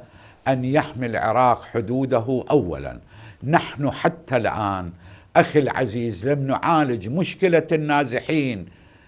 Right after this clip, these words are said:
بالكامل في العراق من عام ألفين وأربعتاش، منذ وجود داعش.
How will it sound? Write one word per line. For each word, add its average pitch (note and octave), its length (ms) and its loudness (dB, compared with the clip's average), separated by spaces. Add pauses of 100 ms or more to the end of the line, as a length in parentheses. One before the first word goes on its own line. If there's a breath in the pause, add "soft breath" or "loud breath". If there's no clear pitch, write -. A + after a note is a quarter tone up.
(160 soft breath)
بالكامل C#3+ 760 4
في - 160 2
العراق F#3 640 8 (260 soft breath)
من G3 160 4
عام E3+ 280 4
ألفين F#3 420 2
وأربعتاش، E3+ 720 4
منذ C#3+ 240 0
وجود D#3 440 6
داعش. - 500 8